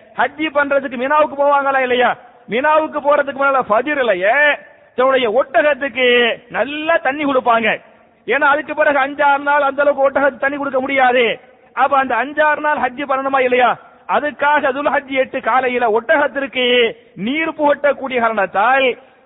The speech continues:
நபிகள் நாயகம் ஸல்லல்லாஹு அலைஹி வஸல்லம் துல் ஹஜ் எட்டுக்கு வச்ச பேர் என்னன்னு சொன்னா,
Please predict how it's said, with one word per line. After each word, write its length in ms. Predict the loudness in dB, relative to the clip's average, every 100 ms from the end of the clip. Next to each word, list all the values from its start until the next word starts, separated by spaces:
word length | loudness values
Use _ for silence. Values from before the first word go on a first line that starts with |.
| -6
நபிகள் 400 | -4 0 0 2
நாயகம் 420 | 2 2 2 0
ஸல்லல்லாஹு 200 | -4 -2
அலைஹி 160 | -2
வஸல்லம் 600 | -2 0 0 0 -4 -6 -12 _
துல் 200 | -6 -2
ஹஜ் 300 | -2 -4 -4
எட்டுக்கு 480 | -4 -4 -4 -4 0
வச்ச 260 | 0 0 -4
பேர் 240 | -2 -2
என்னன்னு 220 | -2 -4
சொன்னா, 440 | -4 -2 0 0